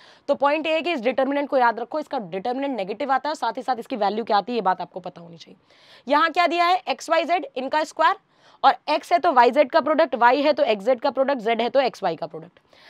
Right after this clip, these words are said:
तो इसका रिजल्ट होता है एक्स माइनस वाई, वाई माइनस जेड, जेड माइनस एक्स, और यहाँ पे आएगा एक्स वाई प्लस वाई जेड प्लस जेड एक्स। बात खत्म। इससे पहले वाले में क्या था कि यहाँ पे ये मैट्रिक्स थी तो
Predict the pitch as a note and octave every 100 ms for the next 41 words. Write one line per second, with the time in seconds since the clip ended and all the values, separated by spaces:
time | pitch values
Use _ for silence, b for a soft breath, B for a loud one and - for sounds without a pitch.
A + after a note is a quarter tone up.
0 | b D4 C#4+ E4 D#4+ E4 E4+ E4 E4 -
1 | D4+ D#4 - D4+ D4 C#4 C#4 C#4+ C4 C#4+
2 | A3+ A#3+ C4+ D4 E4 F4 - _ b b
3 | b C4+ C4+ C#4+ D#4 D4+ D4 D#4 - C4
4 | B3+ C#4+ D#4+ F4 C4+ C4 B3+ B3 C4 C#4
5 | C#4 A#3+ F3 E3 F3+ - - _ G3+ F#3+
6 | F#3 E3+ _ b b D4 E4 D#4+ D#4+ E4
7 | E4+ E4+ E4 E4 F#4 - _ b b b
8 | E4 C4+ A#3+ C#4 C4 F4+ F#4+ - G3+ C#4+
9 | F4 D#4 A#3 A#3+ - D4 D#4